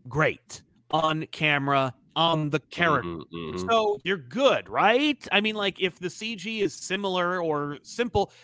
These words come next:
Speaker 1: I mean, you can make the web slinging just automatic and it's all C G, that's fine. But,
Speaker 2: And
Speaker 1: like
Speaker 2: hey, if they can do it at the Disney park,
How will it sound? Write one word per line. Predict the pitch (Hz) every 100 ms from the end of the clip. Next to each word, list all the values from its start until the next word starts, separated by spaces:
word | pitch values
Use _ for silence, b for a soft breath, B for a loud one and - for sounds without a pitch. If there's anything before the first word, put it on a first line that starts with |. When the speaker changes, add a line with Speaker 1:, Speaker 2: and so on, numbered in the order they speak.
| b
Speaker 1:
I | -
mean, | 240 - _ _ _ -
you | 220
can | 233
make | 233
the | 180
web | 196 196
slinging | - 190 180 160 - _ _ 147
just | 190 - _ -
automatic | 180 190 190 202 196 -
and | 180
it's | 175 185
all | 208
C | 196 214 202
G, | 190 214
that's | 196 220 -
fine. | 214 247 254 156 90 -
But, | 127
Speaker 2:
And |
Speaker 1:
like | 160
Speaker 2:
hey, | 139
if | -
they | 135
can | 147
do | 147 208
it |
at | 180 170
the |
Disney | 139 156 175 123 139
park, | 135 160 147 104 98